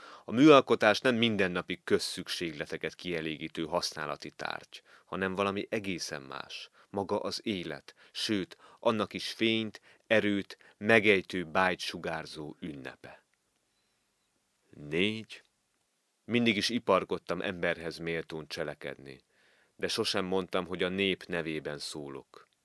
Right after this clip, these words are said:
Itt csak a gyűlölt uralkodók, a kótyagos költők és bérszónokok beszélnek. Szerencsére az Isten adta nép mind kevésbé veszi őket komolyan,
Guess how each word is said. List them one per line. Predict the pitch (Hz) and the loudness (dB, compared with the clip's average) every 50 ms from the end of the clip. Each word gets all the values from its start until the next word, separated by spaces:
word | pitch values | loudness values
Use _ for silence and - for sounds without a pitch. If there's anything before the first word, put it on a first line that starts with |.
| _ _ _ _ _ - - - - | _ _ _ _ _ -20 -20 -20 -8
Itt | - 107 101 - | -4 -4 -4 0
csak | - - 101 - | 0 0 2 2
a | 98 | 2
gyűlölt | 98 92 107 123 127 110 101 92 85 - | 2 2 2 2 4 4 4 4 2 0
uralkodók, | 98 110 95 92 85 82 - - 85 78 71 80 76 73 - | -2 0 0 2 0 0 -2 -4 -8 -6 -6 -8 -8 -6 -6
a | 90 | -8
kótyagos | - - 120 120 113 - 107 95 87 98 87 - | -4 0 0 0 2 2 0 0 2 0 -2 -2
költők | - - 110 104 98 - - 90 85 82 - - | 0 2 2 2 2 2 0 -4 -6 -4 -6 -6
és | 92 - - | -6 -6 0
bérszónokok | 87 95 113 113 101 - - - - 87 85 80 80 78 - 85 80 71 69 | 4 6 8 8 8 6 2 -4 -6 -6 -6 -6 -8 -8 -8 -8 -8 -6 -4
beszélnek. | 82 80 - - 82 76 71 67 65 64 - _ - - _ _ - - - - - - - - | -6 -6 -4 -6 -8 -8 -8 -10 -12 -16 -18 _ -20 -20 _ _ -20 -20 -20 -20 -20 -20 -18 -6
Szerencsére | - - 131 131 127 117 - - - 104 98 95 95 92 | 6 8 10 10 10 8 4 2 2 2 4 4 4 4
az | 92 139 | 2 2
Isten | 151 151 - - - 131 113 | 2 2 2 2 4 4 4
adta | 107 101 - _ - 95 | 2 0 0 _ -4 -4
nép | 92 95 104 107 110 110 - - - _ _ - - _ | -2 0 0 0 0 0 -2 -6 -12 _ _ -20 -14 _
mind | 127 139 139 131 120 - | 2 2 2 2 0 6
kevésbé | - 120 110 95 98 95 85 - 80 87 87 | 8 8 8 8 6 2 0 -2 -2 -2 0
veszi | 80 90 92 - - 92 90 85 | 2 2 0 0 -2 -4 -4 -4
őket | 85 82 - 87 82 - | -4 -6 -6 -8 -10 -8
komolyan, | - - 92 85 82 78 76 71 69 65 64 | -6 -6 -4 -4 -4 -6 -6 -8 -10 -12 -14